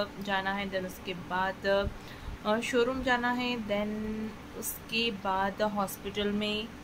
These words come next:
आई के लिए checkup के लिए जाना है, then उसके बाद आकर ready होकर जाना है,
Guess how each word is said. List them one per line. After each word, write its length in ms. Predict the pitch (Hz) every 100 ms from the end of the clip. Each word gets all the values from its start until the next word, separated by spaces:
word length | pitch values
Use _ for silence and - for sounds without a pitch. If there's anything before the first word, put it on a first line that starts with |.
| - - - -
आई 160 | 202 208
के 200 | 226 214
लिए 180 | 214
checkup 340 | 220 202 185 196 -
के 80 | 208
लिए 160 | 220
जाना 280 | 220 208 208
है, 220 | 220 262 302 - - - 202
then 200 | 226 262
उसके 360 | 254 - - 220
बाद 480 | 190 208 208 220 -
आकर 640 | 196 196 - 208 208 214 208 196
ready 200 | 190 208
होकर 380 | 196 185 196
जाना 320 | 196 196 180 185
है, 720 | 185 196 208 220 269 -